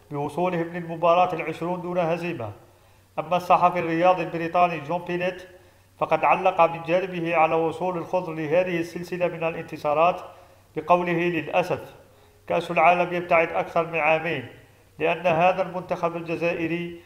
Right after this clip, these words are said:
لديه الإمكانيات يفاجئ العالم على المسرح العالمي".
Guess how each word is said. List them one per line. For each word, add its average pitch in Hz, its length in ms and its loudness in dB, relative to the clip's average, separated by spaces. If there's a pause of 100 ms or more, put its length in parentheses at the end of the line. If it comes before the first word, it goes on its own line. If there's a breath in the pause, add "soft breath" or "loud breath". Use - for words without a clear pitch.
(240 loud breath)
لديه 185 360 -2
الإمكانيات 175 840 0
يفاجئ 175 500 0
العالم 165 440 2
على 165 120 2
المسرح 165 380 -2
العالمي". 151 500 2